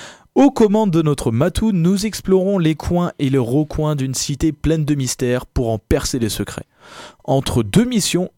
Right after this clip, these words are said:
il est possible de ronronner dans les jambes des robots, de jouer à la balle ou encore de marcher sur des claviers.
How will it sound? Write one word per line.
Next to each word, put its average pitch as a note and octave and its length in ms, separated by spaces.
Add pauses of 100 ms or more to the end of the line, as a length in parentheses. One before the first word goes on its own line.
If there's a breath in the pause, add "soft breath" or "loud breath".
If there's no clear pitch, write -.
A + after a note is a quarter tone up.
il B3 160
est B3 80
possible F3+ 380
de C#3 80
ronronner D#3 760
dans E3 220
les D#3+ 140
jambes D3+ 200
des C3+ 120
robots, G#2 340 (320 loud breath)
de A#2 160
jouer A2 320
à D3 60
la D3+ 100
balle E3+ 240
ou E3+ 80
encore F#3+ 360
de G3+ 120
marcher E3+ 380
sur D3+ 160
des D#3+ 100
claviers. A2+ 360